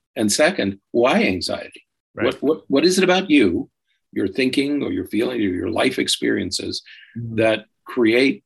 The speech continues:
Speaker 1: this particular feeling? If, first of all, is it accurate? Second, what's producing it?
Speaker 2: Right. And when we have problems, when, when we have a problem with this, um, you know, it plays out whether we have, you know, when you're talking about people with A D H D or P T S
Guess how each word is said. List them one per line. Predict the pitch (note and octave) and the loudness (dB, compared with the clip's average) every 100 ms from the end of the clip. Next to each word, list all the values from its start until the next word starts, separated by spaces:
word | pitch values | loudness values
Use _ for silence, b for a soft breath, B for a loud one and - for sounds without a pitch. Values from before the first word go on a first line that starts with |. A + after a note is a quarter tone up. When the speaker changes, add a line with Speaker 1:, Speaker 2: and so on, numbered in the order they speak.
| - | -12
Speaker 1:
this | F2+ B2+ B2+ | 2 2 2
particular | - G#2+ G#2 - A2 G2 | -2 -6 -6 -4 -4 -2
feeling? | C#3 B2+ - - _ | -2 -2 -4 -16 _
If, | - - - - _ _ _ - | -4 -4 -6 -14 _ _ _ -2
first | E3 E3+ | 0 2
of | |
all, | B2+ | 0
is | G#2 | 0
it | A2+ | 2
accurate? | C3 C3+ F2 - - | 2 0 -4 -6 -8
Second, | - C#3 C3 G2+ G2 B B | -4 -2 -2 -6 -10 B B
what's | - - | -4 -4
producing | - G2 A#2 - - | -4 -2 -2 -2 -10
it? | _ _ _ - | _ _ _ -6
Speaker 2:
Right. | A2+ G#2+ - _ | -4 -4 -8 _
And | F3+ | 0
when | F#3 | 2
we | F3+ E3+ | 2 2
have | F#3+ A3+ A3+ | 2 0 -2
problems, | - D3 D#3+ A2 G2 - - | -4 0 0 -4 -8 -10 -8
when, | - C#3+ B2 | -2 -2 0
when | C#3+ C3 | 2 2
we | C3+ | 0
have | C3+ | -2
a | B2+ | -4
problem | - D3+ C#3+ | -2 -2 -2
with | A#2+ - | -2 -4
this, | G2 - - - - | -6 -8 -10 -8 0
um, | C3+ B2 A#2 A2 - | 2 2 2 -2 -6
you | - | -6
know, | B2+ - | -4 -2
it | C3+ | -4
plays | - D3+ D#3 C#3 | -2 0 2 2
out | C3+ C#3+ B2 - | 0 0 -2 -6
whether | B2+ A#2+ | -6 -6
we | A#2 A#2+ | -6 -6
have, | A#2 A#2 A2 G#2+ G#2 - _ | -4 -2 0 -2 -6 -14 _
you | A#2+ | -8
know, | G#2+ | -6
when | G#2 B2 | -4 -4
you're | A2+ | -2
talking | B2+ C#3 | -4 -2
about | A#2+ | -4
people | A#2+ G#2+ | -6 -8
with | G#2+ G#2 | -8 -4
A | A#2+ | -2
D | A#2 | -2
H | A2 G#2+ - | -2 -4 -10
D | G2+ G2 | -10 -8
or | G#2+ G#2 - | -8 -10 -10
P | - C3 | -6 -4
T | F2 A#2 | -2 -4
S | A2 | -6